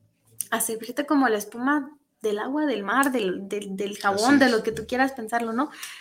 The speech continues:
Speaker 1: Entonces, no es fácil, pero tampoco es imposible.
Speaker 2: Voy a rescatar algo, algo importante de lo que acabas de decir, de, por ejemplo, de Adele,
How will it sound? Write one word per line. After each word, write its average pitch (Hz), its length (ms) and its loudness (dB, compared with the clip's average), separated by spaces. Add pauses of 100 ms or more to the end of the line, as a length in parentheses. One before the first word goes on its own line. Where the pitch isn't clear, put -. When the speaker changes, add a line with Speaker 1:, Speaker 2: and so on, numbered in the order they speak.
(160)
Speaker 1:
Entonces, 254 420 4
no 254 200 6
es 339 160 4
fácil, 349 340 6 (380)
pero 214 180 -2
tampoco 202 360 -10
es 196 100 -8
imposible. 202 480 -6 (720)
Speaker 2:
Voy 170 140 12
a 196 60 12
rescatar 185 400 8
algo, 180 340 8
algo 165 220 8
importante 156 640 4
de 160 60 8
lo 151 80 8
que 151 80 0
acabas 147 300 4
de 151 80 6
decir, 139 280 2
de, 143 60 2
por 139 120 -2
ejemplo, 135 280 0
de 131 100 6
Adele, 135 420 4